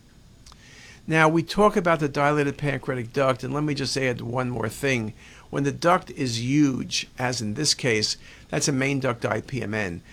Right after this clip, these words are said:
That's tremendously associated with malignancy. At a minimum, you're gonna see high-grade dysplasia. Usually, you're gonna see an adenocarcinoma.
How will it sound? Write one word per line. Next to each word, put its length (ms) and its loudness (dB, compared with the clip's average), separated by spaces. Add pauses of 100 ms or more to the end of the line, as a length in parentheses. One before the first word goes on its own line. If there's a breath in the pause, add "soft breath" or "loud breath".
(160 loud breath)
That's 240 -4 (320)
tremendously 580 0
associated 600 -2
with 100 -14
malignancy. 720 -2 (400 loud breath)
At 140 -2
a 20 2
minimum, 400 2
you're 80 2
gonna 160 0
see 180 -2
high-grade 680 0
dysplasia. 760 0
Usually, 400 0
you're 100 -2
gonna 40 -2
see 180 -2
an 60 -8
adenocarcinoma. 1120 -2